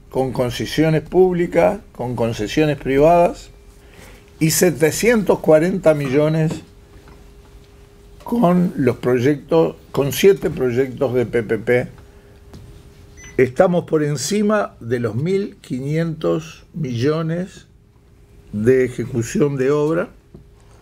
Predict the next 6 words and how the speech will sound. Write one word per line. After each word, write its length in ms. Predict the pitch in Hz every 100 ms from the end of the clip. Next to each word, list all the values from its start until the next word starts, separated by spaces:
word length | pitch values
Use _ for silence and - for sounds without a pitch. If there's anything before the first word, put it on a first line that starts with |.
| - - - - -
incluyendo 760 | 156 156 175 156 160 180 175 160
lo 140 | 135
del 220 | 120 113
dos 120 | 117
mil 260 | 113 143 151
dieciocho, 840 | 160 160 175 175 156 - 101 -